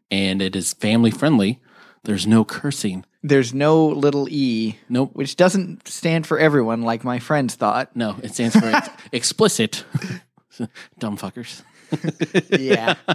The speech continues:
Speaker 2: Stupid pieces of shit. They should have known better.
Speaker 1: <laughs> Right. <laughs> Do you even watch the internet, bro? So you can check that out. Um, and then hit up our website,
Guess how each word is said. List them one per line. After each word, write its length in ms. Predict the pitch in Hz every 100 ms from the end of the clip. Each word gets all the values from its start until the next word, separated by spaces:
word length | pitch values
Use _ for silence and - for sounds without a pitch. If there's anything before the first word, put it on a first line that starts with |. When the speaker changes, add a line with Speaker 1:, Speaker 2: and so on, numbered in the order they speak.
| - - - - -
Speaker 2:
Stupid 400 | - 165 123 110
pieces 320 | 127 107 107
of 60 | 110
shit. 280 | - 143 147
They 80 |
should 160 | 143 139
have 80 | 175
known 200 | 196 180
better. 360 | 156 123 131 -
Speaker 1:
<laughs> 40 |
Right. 140 | 139 - - -
<laughs> 120 | 165 - - - - - -
Do 100 | 139
you 80 | 143
even 340 | 131 113 98 -
watch 320 | 92 107 -
the 100 | 165
internet, 360 | 175 180 180 170
bro? 200 | 170 180 - - -
So 120 | -
you 100 | 165
can 160 | 190 151
check 220 | 131 120
that 180 | 92 85
out. 300 | 90 104 - _ _
Um, 300 | 104 104 107
and 160 | 98 117
then 120 | 120
hit 120 | 113 135
up 120 | 117
our 80 | 113
website, 460 | 117 - 120 117